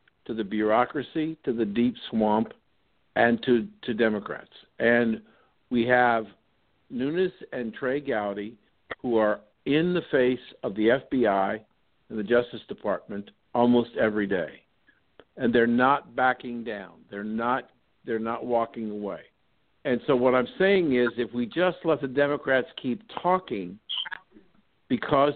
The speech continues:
they are so, have such delusions of grandeur, they're literally, I think, put, setting up the party to be destroyed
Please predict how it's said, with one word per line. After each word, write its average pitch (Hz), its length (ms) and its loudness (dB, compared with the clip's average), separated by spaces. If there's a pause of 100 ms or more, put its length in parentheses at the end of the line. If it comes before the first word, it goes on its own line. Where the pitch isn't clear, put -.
they 139 120 2
are 123 200 -2 (200)
so, 165 220 -2
have 135 200 -8 (100)
such 165 140 -6 (160)
delusions 135 640 -4
of 113 180 -10
grandeur, 120 720 -4 (1400)
they're 135 340 2 (1300)
literally, 196 800 -2 (480)
I 143 340 -4
think, 123 300 -6 (1000)
put, 165 140 -4 (180)
setting 175 320 -2
up 160 160 -6
the 135 80 -8
party 143 640 0
to 120 80 -12
be 120 160 -2
destroyed 110 1000 0